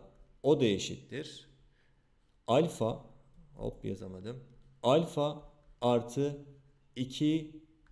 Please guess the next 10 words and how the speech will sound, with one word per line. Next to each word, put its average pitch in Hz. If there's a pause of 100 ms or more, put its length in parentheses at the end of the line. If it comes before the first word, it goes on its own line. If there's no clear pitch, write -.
(140)
çar-, 135
iki 113
mi 117
dedim? 98 (400)
Alfa 131
çarpı 117 (1200)
alfa, 120 (420)
eee, 107
k 139
çarpı 139